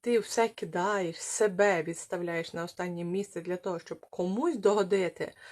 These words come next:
а потім чекаєш, що тобі ж так само зроблять. Ні, ніхто тобі таке не зробить.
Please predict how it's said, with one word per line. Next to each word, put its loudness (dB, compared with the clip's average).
а 0
потім 2
чекаєш, 2
що -4
тобі 0
ж -6
так -2
само -4
зроблять. 0
Ні, 12
ніхто 6
тобі -2
таке -4
не -6
зробить. -2